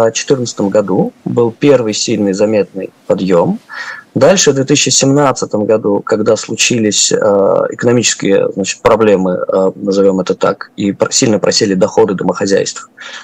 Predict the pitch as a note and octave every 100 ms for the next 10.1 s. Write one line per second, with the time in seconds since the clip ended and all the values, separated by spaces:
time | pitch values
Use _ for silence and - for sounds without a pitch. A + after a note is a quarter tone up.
0 | _ C3+ B2+ C#3 D#3+ C#3 B2+ A2+ B2+ B2
1 | G#2+ - B2 B2 A2 F#2+ B2+ C#3 C3+ C3+
2 | C3 A#2 - B2+ - G#2+ G#2+ G#2+ G2+ G#2
3 | G#2 G2+ G2+ F#2+ F#2+ E3+ - - A#2+ -
4 | G#2+ G2+ F#2+ G#2+ G2 - A2 A2+ G2 G#2+
5 | G2+ - G2 G2 - G2 - _ - G#2
6 | G#2+ G2+ - - G2 G#2 - - - F2+
7 | G#3+ - C3+ C3+ B2+ A#2 - A2 G2+ G2
8 | E3+ F3 - _ _ _ _ _ _ _
9 | _ _ A#2+ A2+ G2+ G2 A2+ A2+ A2 G2+